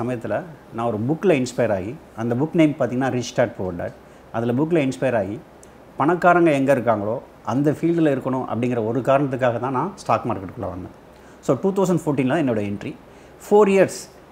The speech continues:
ஜாப் கூடயே இந்த பிசினஸ் பண்ணேன். So, டூ தௌசண்ட் எயிட்டீனில் இந்த பிசினஸ்ல நல்லா போய் நல்ல நம்பிக்கை வந்த உடனே ஃபுல் டைமா இது இப்போ பண்ணிட்டு இருக்கேன். வெளியே வந்த உடனே என்னோட வெஞ்சர் ஸ்டார்ட் பண்ணிட்டேன்.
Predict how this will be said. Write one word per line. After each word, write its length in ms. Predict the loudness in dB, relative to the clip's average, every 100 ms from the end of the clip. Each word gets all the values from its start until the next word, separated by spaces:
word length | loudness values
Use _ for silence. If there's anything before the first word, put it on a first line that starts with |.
| -20 -12 0
ஜாப் 300 | 6 6 4
கூடயே 360 | 2 2 0 -2 -4
இந்த 120 | -4
பிசினஸ் 360 | -4 -6 -8 -6
பண்ணேன். 260 | -6 -6 -8 -12 -20 -20 -20 -6
So, 160 | -4 -2
டூ 120 | -2
தௌசண்ட் 320 | -2 -2 -2
எயிட்டீனில் 500 | 0 0 0 -2 -4 -10 -10
இந்த 140 | -6 -4
பிசினஸ்ல 480 | -2 -2 -4 -4 -4
நல்லா 300 | -4 -2 -2
போய் 320 | -2 -4 -6 -10 -18 -12
நல்ல 300 | -4 0 2
நம்பிக்கை 420 | 2 2 2 2 2
வந்த 240 | 2 0
உடனே 240 | 0 -4 -8 -12 -20 -20 -20 -6
ஃபுல் 120 | -2
டைமா 280 | 0 0 -2
இது 140 | -6
இப்போ 240 | -8 -6 -6
பண்ணிட்டு 300 | -4 -6 -8
இருக்கேன். 260 | -10 -12 -12 -20 -20 -20 -20 -6
வெளியே 240 | 0 2 2
வந்த 240 | 2 2
உடனே 220 | 0 0
என்னோட 120 | 0
வெஞ்சர் 300 | 0 0 -2
ஸ்டார்ட் 280 | -2 -2 -2 -4
பண்ணிட்டேன். 320 | -10 -12